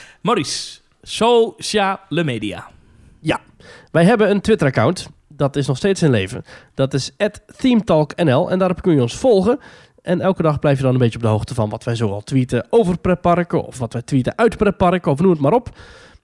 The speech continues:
Speaker 2: En daarin, eh, behandelen we ook stellingen. We hebben, eh, we lopen eigenlijk een beetje achter qua stellingen. We moeten er nog drie behandelen. Ik stel voor dat we er nu eventjes één behandelen. En misschien zo meteen nog twee. Of anders dan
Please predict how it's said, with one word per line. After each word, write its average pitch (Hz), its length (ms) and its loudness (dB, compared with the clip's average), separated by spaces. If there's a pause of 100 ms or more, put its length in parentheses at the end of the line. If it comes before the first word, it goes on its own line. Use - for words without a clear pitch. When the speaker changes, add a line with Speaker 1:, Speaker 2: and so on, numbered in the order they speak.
Speaker 2:
En 160 140 -2
daarin, 131 320 2
eh, 104 300 0
behandelen 113 360 0
we 104 60 -2
ook 107 200 -8
stellingen. 196 600 0 (1120)
We 151 120 -2
hebben, 160 420 2
eh, 135 180 0
we 139 80 -4
lopen 190 260 0
eigenlijk 165 200 2
een 170 60 0 (100)
beetje - 80 -2
achter 175 240 -2
qua 135 140 0
stellingen. 127 440 -2 (400)
We 165 100 -2
moeten 190 260 2
er 180 80 0
nog 165 180 0
drie 190 180 2
behandelen. 196 380 2
Ik - 40 -10
stel 185 160 2
voor 175 160 2
dat 160 80 2
we 147 80 0
er 139 80 2
nu 226 220 2
eventjes 185 300 -4
één 208 220 0
behandelen. 190 420 0
En 175 200 0
misschien 170 280 -2
zo 160 120 2
meteen 170 220 0
nog 165 140 -2
twee. 170 280 2
Of 131 100 0
anders 123 220 -4
dan 120 200 -4